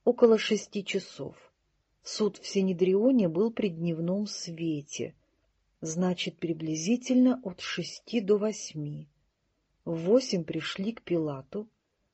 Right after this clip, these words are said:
расстояние несколько шагов.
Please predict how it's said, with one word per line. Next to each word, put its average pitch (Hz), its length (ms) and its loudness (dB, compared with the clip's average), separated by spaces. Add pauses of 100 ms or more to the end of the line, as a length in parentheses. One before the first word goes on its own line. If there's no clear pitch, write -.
(160)
расстояние 208 960 8
несколько 202 680 0
шагов. 170 720 -2